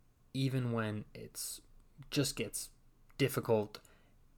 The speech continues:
That's the time where it really starts to pay off. So I had a little story post on Instagram about this, uh, today as I'm recording this, um, about leaders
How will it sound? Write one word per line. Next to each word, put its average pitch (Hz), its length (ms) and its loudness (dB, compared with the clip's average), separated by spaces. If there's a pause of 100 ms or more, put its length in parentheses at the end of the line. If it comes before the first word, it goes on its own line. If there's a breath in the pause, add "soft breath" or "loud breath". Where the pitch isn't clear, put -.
(140)
That's 120 480 2
the 120 120 2
time 104 480 -2
where 98 540 2 (840)
it 120 120 -2 (100)
really 107 320 6
starts - 420 2
to - 80 -2
pay 95 220 2
off. 98 340 -10 (920 soft breath)
So 101 480 6
I 107 140 4 (460)
had - 220 6
a 143 60 10
little 131 340 8
story 117 500 8
post 110 340 4
on 110 100 6
Instagram 104 500 0
about 98 280 0
this, - 500 -2
uh, 101 260 0 (640)
today 101 360 4
as 95 160 0
I'm 95 140 0
recording 98 460 4
this, 92 260 -2 (480 loud breath)
um, 92 460 -4 (220)
about 110 680 2 (440 soft breath)
leaders 117 720 6